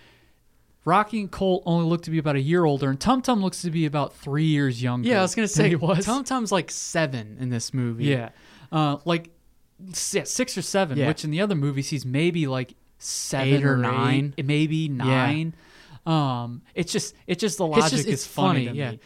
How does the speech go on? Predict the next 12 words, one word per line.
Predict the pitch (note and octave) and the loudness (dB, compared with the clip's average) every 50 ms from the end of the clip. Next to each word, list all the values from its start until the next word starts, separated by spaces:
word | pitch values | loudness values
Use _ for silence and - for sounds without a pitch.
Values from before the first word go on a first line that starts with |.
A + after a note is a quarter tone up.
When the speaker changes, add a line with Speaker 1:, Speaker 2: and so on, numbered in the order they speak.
| - - | -8 -6
Speaker 2:
It's | G3+ G3 G#3+ | -4 -2 -2
the | A3+ | -2
same | - - C4 B3+ G#3+ | 0 0 2 2 2
thing | G#3 G3 F3+ | 2 2 2
with | E3 | 2
the | - C3 | 0 -2
Home | - - E3 D3+ C#3 | -2 0 0 0 0
Alone | B2+ A#2+ B2 B2+ B2+ B2 A2+ A2 | 0 0 0 0 0 -2 -2 -4
movies. | A2 A2 G#2+ G#2+ A2+ A2+ A2+ A2+ A2+ - - - _ _ _ _ _ _ - | -6 -8 -8 -8 -8 -10 -10 -10 -12 -14 -16 -18 _ _ _ _ _ _ -6
Like, | D3+ D3+ C#3+ C#3+ - | -4 -4 -4 -4 -2
or, | F#3+ F3+ F3+ F#3 | 0 0 2 2
or | - G3+ F#3+ F#3 F#3 F#3 - | 2 2 4 4 2 0 -2